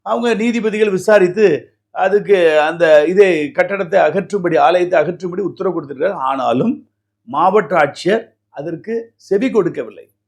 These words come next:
உடனடியாக இந்த வழக்கறிஞர் contempt of court நோட்டீஸ் அனுப்பி contempt of கோர்ட்டுக்கு போயிருக்கிறார். அப்பொழுதுதான் மறுபடியும் அந்த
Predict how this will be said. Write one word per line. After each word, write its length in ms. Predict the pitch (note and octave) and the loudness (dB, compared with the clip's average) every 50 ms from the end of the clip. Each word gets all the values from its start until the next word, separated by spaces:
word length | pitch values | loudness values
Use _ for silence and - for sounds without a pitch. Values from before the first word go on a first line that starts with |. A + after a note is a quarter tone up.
| _ _ _ _ _ _ _ _ | _ _ _ _ _ _ _ _
உடனடியாக 600 | C#3+ F3+ A#3+ C4+ C#4 A#3+ G#3+ G3+ F#3 F#3+ A3+ B3+ | 0 2 4 4 4 4 6 6 6 6 4 2
இந்த 220 | A#3+ G#3 F#3+ F3+ | 0 0 2 2
வழக்கறிஞர் 640 | E3 E3 G3 A3 F#3+ - G#3+ F#3 E3+ E3 A3+ A#3+ - | 4 4 4 4 2 2 0 0 0 0 0 0 0
contempt 480 | - F#3 F3 G3+ F#3+ C4 C4 A#3+ G#3+ | 0 -2 -2 2 4 4 4 4 4
of 140 | B3 G#3 - - - D#3+ | 2 2 2 -2 -8 -6
court 600 | E3 F#3+ F#3 F3+ - - F3 E3 D#3 D3 C#3+ C#3+ | -2 0 0 0 0 -2 -2 0 0 0 0 0
நோட்டீஸ் 420 | C#3 D#3 F3+ F3+ E3 F3+ - - D3 | 0 0 0 0 -2 -4 -6 -4 -6
அனுப்பி 460 | C3 B2+ A#2+ D3 A#3+ E4 F4 - _ _ _ _ _ _ - | -6 -4 -6 -6 -6 -6 -8 -10 _ _ _ _ _ _ -6
contempt 340 | F3+ G#3 G3+ B3+ B3 A3+ | -6 -2 -2 -2 0 0
of 100 | A#3+ - | -2 -2
கோர்ட்டுக்கு 400 | D#3+ - F3 F3 D#3 D3+ D#3 F3 | -2 -4 -4 -4 -4 -6 -8 -10
போயிருக்கிறார். 520 | E3 E3 D3+ C#3 - - A2 - - _ _ _ _ _ _ _ _ _ _ _ _ | -8 -6 -6 -6 -8 -12 -16 -18 -18 _ _ _ _ _ _ _ _ _ _ _ _
அப்பொழுதுதான் 920 | _ - F3 - - B3 B3 A3+ G3 F3 A3+ B3+ C4+ B3 - - - _ _ _ _ | _ -6 -6 -2 4 6 6 8 8 6 6 4 4 2 -2 -6 -12 _ _ _ _
மறுபடியும் 960 | _ D3 E3 F3 G3 A#3+ G#3 A#3+ A#3 A3 A3 B3+ C#4 D4+ E4 D4 A#3+ - - _ _ _ | _ -2 0 2 2 2 2 2 2 2 2 2 0 -2 -2 -6 -12 -16 -18 _ _ _
அந்த 640 | - E3+ F#3+ F#3+ F#3 F3 D#3 D3 C#3+ C#3+ C#3+ C#3+ | -8 -8 -6 -2 0 2 2 2 2 2 0 -4